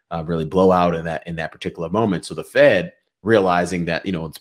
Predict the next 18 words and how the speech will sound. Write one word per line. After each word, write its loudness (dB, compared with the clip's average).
it's, -2
you -4
know, -8
it's -14
prior -2
mistakes -2
and -10
realizing -6
the -12
kind -12
of -12
ultimate -12
impact -10
it -12
could -14
have -6
on -10
s-, -18